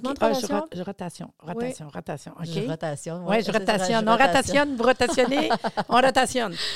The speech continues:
Speaker 2: Fait que,
Speaker 1: Non.
Speaker 2: OK, fait qu'on fait de la rotation comme
Speaker 1: Oui.
Speaker 2: ça, c'est le fun.
Speaker 1: Entre chacun des doigts, c'est
Speaker 2: Oui.
Speaker 1: les ganglions cou-tête.
Speaker 2: OK.
Speaker 1: Encore une
Speaker 2: Fait
Speaker 1: fois,
Speaker 2: que dans le
Speaker 1: mal
Speaker 2: fond,
Speaker 1: de
Speaker 2: c'est comme
Speaker 1: gorge.
Speaker 2: si je mettrais mes mains ensemble en prière, exemple.
Speaker 1: Oui.
Speaker 2: Puis là, les doigts qui sont comme pognés ensemble, je, je fais ça, c'est
Speaker 1: Oui.
Speaker 2: Ah,
Speaker 1: Oui.
Speaker 2: ouais.
Speaker 1: Les poignets, là, c'est toute la zone pelvienne.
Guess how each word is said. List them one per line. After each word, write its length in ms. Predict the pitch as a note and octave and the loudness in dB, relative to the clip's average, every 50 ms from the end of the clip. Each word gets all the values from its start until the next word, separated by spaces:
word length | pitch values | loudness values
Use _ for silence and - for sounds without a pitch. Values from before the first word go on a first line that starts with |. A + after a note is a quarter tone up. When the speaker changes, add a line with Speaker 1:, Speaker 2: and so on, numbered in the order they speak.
| - - | -8 -6
Speaker 2:
Fait 100 | - A#3+ | -4 -2
que, 120 | G#3+ G#3 A#3 | 0 2 2
Speaker 1:
Non. 120 | - - | 2 2
Speaker 2:
OK, 220 | C#4 - F4+ G#4 - | 2 2 2 2 2
fait 100 | C4 A#3 | 2 0
qu'on 120 | B3+ A#3 | -2 0
fait 100 | - C4+ | 0 0
de 60 | A#3+ | 0
la 100 | B3 G#3+ | 0 0
rotation 440 | G3 A#3 - A#3 G#3+ G3 - B3 B3 | 0 0 0 0 -2 0 0 -2 -2
comme 120 | G3+ - B3 | 0 0 0
Speaker 1:
Oui. 60 | B3 | 0
Speaker 2:
ça, 80 | B3 B3 | 0 -2
c'est 120 | - - | -2 -2
le 60 | F#3+ E3+ | -8 -6
fun. 300 | - - G3+ G#3 A#3 C#4 | -2 0 0 0 2 2
Speaker 1:
Entre 320 | - G#3+ C4 D4+ - - C4+ | 0 0 0 -2 -4 -6 -4
chacun 260 | - C#4 - C4+ C4+ | -4 -2 -2 -2 -2
des 140 | B3 B3+ A#3+ | -2 -4 -4
doigts, 340 | A3 A#3 A#3+ B3+ C4 C4 C4 | -2 0 0 0 -2 -4 -4
c'est 80 | B3 G#3 | -4 -2
Speaker 2:
Oui. 100 | G#3+ A3+ | 0 0
Speaker 1:
les 100 | A3 A3 | 0 0
ganglions 480 | G3 A#3+ B3+ C4 A3+ A#3 A#3 B3+ C4+ C4 | 0 0 0 -2 -6 -6 -6 -6 -6 -6
cou-tête. 580 | - A#3+ G#3+ - G#3+ A3+ A#3+ A3+ _ _ _ _ _ _ _ _ _ - | -10 -12 -10 -8 -8 -8 -8 -12 _ _ _ _ _ _ _ _ _ -12
Speaker 2:
OK. 140 | A3 G3 F#3 B3+ | -10 -6 -2 -2
Speaker 1:
Encore 160 | B3 C4+ C4+ | -2 0 -2
une 60 | B3+ G#3 | -4 -4
Speaker 2:
Fait 140 | - B3+ C4 | 2 2 4
Speaker 1:
fois, 20 | |
Speaker 2:
que 60 | C#4+ | 4
dans 100 | C4 B3+ | 4 4
le 60 | A#3+ | 4
Speaker 1:
mal 100 | G3+ G#3+ | 4 4
Speaker 2:
fond, 60 | D#4 E4 | 4 4
Speaker 1:
de 40 | - | 4
Speaker 2:
c'est 80 | D4+ | 2
comme 140 | A3 C#4 C#4 C4+ | 4 4 4 4
Speaker 1:
gorge. 100 | C4 B3 | 2 0
Speaker 2:
si 60 | A#3 | 0
je 40 | B3 | 0
mettrais 240 | B3+ A#3+ - C#4 | 0 0 0 0
mes 120 | C4 B3+ A#3+ | 0 2 2
mains 180 | A#3 A#3+ A#3 | 2 0 0
ensemble 280 | A3+ G#3 - C4+ C#4 C4+ | 0 0 0 0 0 0
en 80 | A#3+ A3 | -2 -4
prière, 400 | - - G3+ F#3+ F3+ F3 A3+ E4 F4+ - | -4 -4 -2 -2 0 -2 -2 -4 -6 -8
exemple. 540 | - F3+ E3 D3+ F3 D#3+ A3 A4 B4 _ - - | -8 -8 -6 -6 -6 -6 -8 -10 -12 _ -14 -10
Speaker 1:
Oui. 240 | C#3 D3 D#3+ E3+ E3 | -6 -4 -4 -4 -4
Speaker 2:
Puis 300 | - - A#3+ A#3 - _ - | -4 -4 -4 -4 -6 _ -6
là, 180 | - G#3 A3+ B3+ | -2 2 4 4
les 160 | C4 C4 A3+ | 4 2 -2
doigts 220 | F#3+ G#3+ A3+ B3+ B3 | -2 0 -2 -2 -2
qui 100 | - - | -4 -6
sont 140 | - G#3+ G3 | -6 -6 -4
comme 200 | - G#3+ G3+ G3 | -4 -4 -6 -6
pognés 320 | - - B3+ B3+ C4 B3+ | -4 -4 -4 -4 -2 -4
ensemble, 420 | A#3 G#3 - - A3 A#3+ C4 C#4 C4 - | -4 -6 -6 -6 -4 -4 -4 -6 -8 -8
je, 80 | - - _ - | -12 -14 _ -12
je 40 | - | -10
fais 120 | - G3+ F#3 | -8 -8 -6
ça, 200 | - - B3+ C4 | -4 -4 -4 -4
c'est 220 | B3+ - - A3 | -4 -8 -10 -6
Speaker 1:
Oui. 240 | - - D#4+ G#3 D3 _ - | -6 -6 -6 -8 -10 _ -14
Speaker 2:
Ah, 180 | A#3+ C#4 E4 E4 | -12 -10 -10 -8
Speaker 1:
Oui. 120 | A3+ C4 C#4 | -8 -8 -8
Speaker 2:
ouais. 340 | A#3+ G#3 A#3 A3 F3+ D#3 D3+ | -8 -10 -10 -12 -12 -12 -8
Speaker 1:
Les 100 | F3+ G3+ G3+ | -8 -6 -2
poignets, 400 | - C4 C#4 B3 G#3 A3 C#4+ D#4 | 0 0 0 0 -4 -8 -8 -8
là, 180 | A3 G3+ A3+ A3+ | -8 -10 -10 -10
c'est 140 | - F#3 E3+ | -10 -12 -10
toute 140 | - B3+ | -8 -6
la 140 | B3+ G#3+ F#3 F3+ | -6 -6 -4 -4
zone 200 | G3 G#3+ G#3+ F#3 | -6 -8 -8 -10
pelvienne. 540 | G3+ F#3+ F#3 D#3+ E3+ F3+ G3+ G#3+ G3+ E3+ | -8 -10 -10 -10 -12 -14 -14 -16 -18 -20